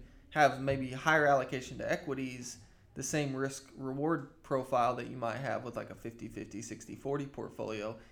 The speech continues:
And like we just talked about, we think that makes a lot more sense right now within a rising interest rate environment, because if, you know, if you have fifty percent of your portfolio in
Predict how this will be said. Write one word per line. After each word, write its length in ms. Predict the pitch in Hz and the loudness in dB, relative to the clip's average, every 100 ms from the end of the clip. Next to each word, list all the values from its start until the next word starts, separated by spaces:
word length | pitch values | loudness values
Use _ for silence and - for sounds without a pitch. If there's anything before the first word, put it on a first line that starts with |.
| _ | _
And 120 | 131 | -2
like 180 | 135 127 | -2 0
we 80 | 135 | -4
just 200 | 135 135 | -6 4
talked 240 | 165 165 | 6 6
about, 380 | 139 131 113 - - - - | 2 2 0 -6 -20 -20 -10
we 120 | 147 | -4
think 200 | 147 147 | -2 4
that 160 | 143 135 | 4 4
makes 180 | 135 139 | 0 -2
a 40 | |
lot 200 | 127 117 | -2 -2
more 120 | 123 | -4
sense 280 | 120 127 110 | -6 -8 0
right 180 | 117 92 | 0 2
now 480 | 151 196 156 143 143 - - - - | 4 8 8 6 2 -12 -16 -18 -10
within 340 | - 147 - 151 | -2 -2 0 2
a 60 | |
rising 480 | 131 127 135 139 139 | 4 8 8 6 2
interest 300 | 135 131 131 | -2 -4 -4
rate 120 | 135 | -4
environment, 500 | 127 139 180 170 131 | 0 0 2 0 -2
because 360 | 143 135 139 135 | -4 0 0 0
if, 140 | 135 | -6
you 180 | - 151 | -8 -8
know, 80 | 139 | -8
if 140 | 123 | -8
you 100 | 156 | -4
have 160 | 156 - - - - | -4 -4 -12 -16 -2
fifty 280 | - 160 147 | 0 0 -2
percent 340 | 147 139 147 | -6 -6 -6
of 80 | 131 | -4
your 120 | 131 | -6
portfolio 600 | 123 - 127 139 143 147 | -6 -6 -4 -2 -2 -2
in 160 | 117 117 | -6 -10